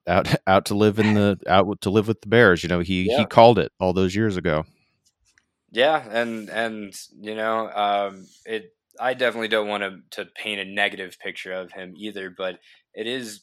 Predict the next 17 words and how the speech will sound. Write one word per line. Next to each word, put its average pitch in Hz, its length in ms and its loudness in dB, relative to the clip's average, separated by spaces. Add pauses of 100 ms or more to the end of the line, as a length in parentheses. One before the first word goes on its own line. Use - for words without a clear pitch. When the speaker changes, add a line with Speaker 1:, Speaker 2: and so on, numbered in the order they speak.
(500)
Speaker 2:
very, 113 680 -4
uh, 104 400 -8 (640)
it's 113 140 -14
important 143 380 -6
to 131 60 -10
see 139 200 -6
the 117 100 -10
truth 110 580 -8
too, 101 280 -6
and 92 160 -12
that 95 160 -6
there 98 140 -8
were 104 220 -6
multiple 98 720 -10
sides 107 460 -6
to 95 100 -12
him. 87 160 -18